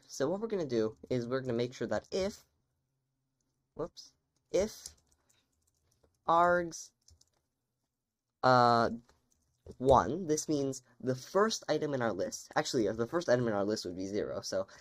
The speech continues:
make sure we put args zero, because computers start counting from zero, not one. Um, if arg zero is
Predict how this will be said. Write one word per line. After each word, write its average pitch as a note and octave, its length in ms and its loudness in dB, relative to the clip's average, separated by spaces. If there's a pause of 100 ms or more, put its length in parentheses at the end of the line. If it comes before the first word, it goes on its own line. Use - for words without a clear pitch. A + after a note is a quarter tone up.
(140)
make D3 160 0
sure D#3 120 -2
we C3 120 0
put C3 180 -2
args A2+ 480 0 (100)
zero, A2 560 0 (520)
because - 360 -8
computers A#2 380 -4
start - 180 0
counting G2+ 220 -6
from F#2 160 -10
zero, G2+ 320 -4
not F#2+ 220 -8
one. - 240 -8 (360)
Um, C#3 540 6 (1400)
if A#3 420 2 (160)
arg E3+ 300 4
zero C3 500 2 (420)
is C3+ 360 0